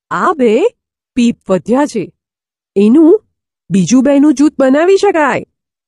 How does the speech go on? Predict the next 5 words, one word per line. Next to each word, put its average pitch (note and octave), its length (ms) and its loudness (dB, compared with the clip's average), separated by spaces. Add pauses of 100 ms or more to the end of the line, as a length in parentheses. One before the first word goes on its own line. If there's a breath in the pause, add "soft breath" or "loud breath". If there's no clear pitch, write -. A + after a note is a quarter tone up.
(420)
દોસ્તો, G4 580 0 (380)
હવે A3 420 0 (500)
છેલ્લે A3+ 500 0
આપેલી G#3+ 520 -4
સંખ્યા F3+ 680 -4